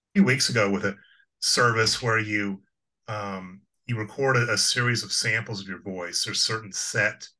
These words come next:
sentences that you have to say, and it records that. And then you give them a few days to crunch it. And then you come back with an A I voice of yourself that you can type in a,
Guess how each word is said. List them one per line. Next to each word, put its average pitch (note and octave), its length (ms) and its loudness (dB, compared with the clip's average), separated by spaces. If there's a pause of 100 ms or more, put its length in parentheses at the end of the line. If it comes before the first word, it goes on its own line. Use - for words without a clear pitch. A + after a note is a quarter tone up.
(120)
sentences - 960 -2 (400)
that G#2 160 -6
you A2+ 80 -2
have G2+ 100 -6
to A2 80 -4
say, G2 580 0 (520)
and G2+ 260 0
it G#2+ 80 -6
records A#2+ 560 -2
that. F#2 340 -6 (380)
And G#2 140 -4
then A2+ 140 0
you G#2+ 100 -6
give A2 160 0
them A2 120 -4
a G2 40 -4
few A2+ 260 -6
days G#2 520 2
to F#2+ 420 -6 (380)
crunch D3 280 -2
it. F2+ 160 -6 (680)
And A2+ 360 4
then A#2 140 2
you D#3+ 100 -4
come D3+ 200 -6
back B2+ 260 2
with A#2+ 80 -4
an G#2+ 160 -4
A A2+ 180 0
I G#2 480 -2 (200)
voice A#2 720 0
of G2 160 -2
yourself G2+ 600 -2 (760)
that G#2 600 0
you A2 160 -8
can G2+ 360 -4
type A2 380 -2
in A2 160 2
a, G2+ 240 0